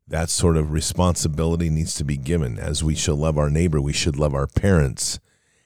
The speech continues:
and take good care of them. So in this time, Father, when there, we are as a culture are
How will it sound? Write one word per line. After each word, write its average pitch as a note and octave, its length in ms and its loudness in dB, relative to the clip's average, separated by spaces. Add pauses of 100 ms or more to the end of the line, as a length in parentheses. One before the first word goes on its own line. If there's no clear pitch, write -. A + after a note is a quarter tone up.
(100)
and C#2+ 140 -4
take D#2 200 0
good C#2 160 -6
care E2+ 240 4
of B1+ 120 -2
them. - 140 -10 (1300)
So - 140 0
in F#2+ 80 6
this F#2 200 2
time, G2 560 2
Father, D#2 340 0
when D#2 160 0
there, D#2+ 240 -2
we E2+ 160 -4
are E2 80 -2
as D2+ 140 -4
a D2+ 80 -6
culture - 680 0
are D#2 320 -4